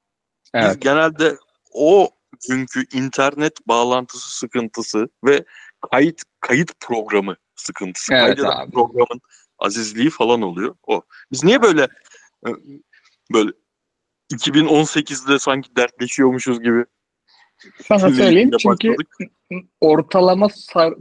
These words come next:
Speaker 2: çıkardığım soruların yarısı kadar var bu hafta. <laughs>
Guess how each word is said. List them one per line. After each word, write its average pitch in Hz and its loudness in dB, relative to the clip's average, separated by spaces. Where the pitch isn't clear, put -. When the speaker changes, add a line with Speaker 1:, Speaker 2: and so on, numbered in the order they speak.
Speaker 2:
çıkardığım 180 -2
soruların 185 -4
yarısı 180 -4
kadar 135 0
var 127 0
bu 120 -4
hafta. 117 -6
<laughs> - -20